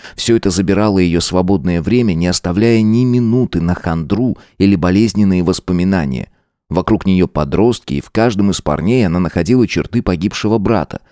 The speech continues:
Этот улыбается, как он, у этого походка похожа, этот ложкой по дну тарелки скребёт, как Ванька. У этого какая-то тайная жизнь наметилась, надо увеличить ему нагрузки, чтобы сил на дурацкие дела не было,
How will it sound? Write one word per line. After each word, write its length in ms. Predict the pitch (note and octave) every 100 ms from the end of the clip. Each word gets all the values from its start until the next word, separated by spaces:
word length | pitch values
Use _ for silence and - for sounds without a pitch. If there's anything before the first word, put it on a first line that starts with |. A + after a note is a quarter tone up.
| _ _
Этот 320 | G2+ - F#2+
улыбается, 600 | C2+ C2+ D#2 A2+ G#2+ - E2+
как 300 | F#2 - F#2+
он, 280 | E2+ D#2+ - - _ -
у 80 | A#2+
этого 280 | D3+ F#2+
походка 500 | - D2+ - G#2+ -
похожа, 580 | F#2 E2+ - F2 D#2 C2+ - _
этот 320 | - - A#2+ F#2
ложкой 560 | G#2 G#2+ F2+ - D2
по 180 | - F#2+
дну 220 | E2 G2
тарелки 420 | F#2+ F#2 F#2 D2+ E2
скребёт, 480 | - D#2 D#2+ D2+ -
как 220 | E2 -
Ванька. 500 | F2 E2 B1 - - _ _ _
У 100 | G#2+
этого 260 | C3 - F#2+
какая-то 440 | F2 - F#2 F2
тайная 480 | E2 G#2 G#2 F2+ E2+
жизнь 380 | E2 G2 C3+ G#2
наметилась, 680 | A2+ A2+ A2+ G#2 F#2 F2+ -
надо 240 | G2 F#2
увеличить 500 | F#2+ G2 F#2+ - E2
ему 180 | F#2 F#2+
нагрузки, 500 | F#2 E2+ G2 - D#2
чтобы 320 | - F2+ F2
сил 240 | - G#2+
на 160 | F#2+ F2+
дурацкие 480 | F2 F#2 - F#2 E2+
дела 320 | G2 G2 F2+
не 260 | F2 G2+ D#2+
было, 260 | D2 A#1